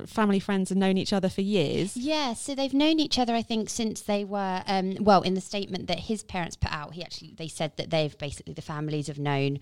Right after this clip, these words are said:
Speaker 2: Beatrice her entire life, so the families are really close.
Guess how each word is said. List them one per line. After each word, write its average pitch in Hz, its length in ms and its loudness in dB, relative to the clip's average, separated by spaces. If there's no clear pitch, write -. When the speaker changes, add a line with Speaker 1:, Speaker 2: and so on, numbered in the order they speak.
Speaker 2:
Beatrice 139 420 -6
her 143 140 0
entire 139 460 2
life, 135 320 -2
so - 100 -10
the 151 100 -4
families 147 460 -4
are 131 180 -2
really 135 220 -2
close. - 560 -4